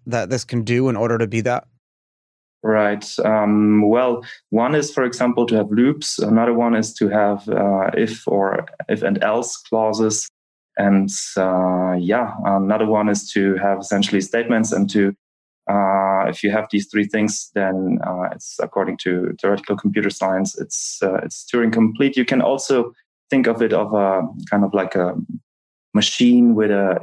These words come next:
Speaker 2: infinite, um, um, state or kind of, like, band where the algorithms crawl, crawl around and move things around. There are several ways how to think about these concepts.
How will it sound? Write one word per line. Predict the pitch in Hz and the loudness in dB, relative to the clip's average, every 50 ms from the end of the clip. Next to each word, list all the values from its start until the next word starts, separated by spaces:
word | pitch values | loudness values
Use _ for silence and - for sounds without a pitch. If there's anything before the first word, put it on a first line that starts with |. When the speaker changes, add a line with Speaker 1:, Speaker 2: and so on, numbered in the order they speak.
| - | 0
Speaker 2:
infinite, | - 120 127 123 - 120 113 107 104 107 - - - - 107 | 2 2 2 2 2 0 0 0 0 -2 -6 -8 -6 -2 0
um, | 101 101 98 95 95 98 98 95 95 98 95 92 95 95 90 - _ _ _ _ _ _ _ _ _ _ - - 82 - | 0 2 2 0 0 0 0 0 0 0 0 0 0 -2 -2 -4 _ _ _ _ _ _ _ _ _ _ -16 -10 -4 -2
um, | 98 98 95 92 92 92 92 90 | -2 0 0 0 0 0 0 -2
state | 92 - - - - 110 107 110 110 113 113 | -4 -8 -8 -4 -2 -2 0 2 0 2 2
or | 107 - 98 98 98 92 | 0 2 2 0 0 -2
kind | - - 101 98 | -2 -2 -2 -2
of, | 92 - | 0 0
like, | 98 87 85 - - | -2 -2 -2 -4 -2
band | - 107 107 107 110 107 110 110 107 - - _ _ _ _ _ _ | -2 0 0 2 2 2 0 0 -2 -6 -14 _ _ _ _ _ _
where | - 95 98 98 98 98 95 95 92 | -2 0 0 2 0 0 0 0 0
the | 90 98 | 0 0
algorithms | - 98 104 104 101 101 98 95 95 95 95 92 - | 0 0 0 0 0 2 2 2 2 0 -2 -2 -4
crawl, | - - 104 101 104 104 98 | -6 -2 0 0 2 0 0
crawl | - - - 104 101 101 | -2 -2 -2 0 0 0
around | 98 92 98 101 98 101 101 101 | 0 0 0 0 2 2 2 2
and | - 90 92 | 0 2 2
move | 104 104 98 98 | 2 2 0 0
things | - 104 104 104 101 - | 0 0 2 2 2 0
around. | 90 90 98 101 101 101 101 - _ _ _ _ - | -2 0 0 0 0 0 -2 -6 _ _ _ _ -2
There | 107 110 110 - | 0 0 0 0
are | - 180 | -2 -6
several | 170 - - 117 113 117 107 | -6 -2 0 2 2 2 2
ways | 107 104 101 101 - | 2 0 0 -2 -2
how | 107 98 92 | -2 -4 -4
to | - - 87 | -4 -6 -6
think | - 110 104 104 101 | -2 0 0 0 0
about | 101 - 95 92 92 - | 0 -2 -2 -2 -2 -2
these | - 92 92 90 - - - - - | -2 -2 -2 -2 -4 -8 -12 -10 -6
concepts. | - 101 107 107 104 107 104 98 - - - - | -2 -2 -2 0 0 0 -2 -2 -2 -6 -16 -18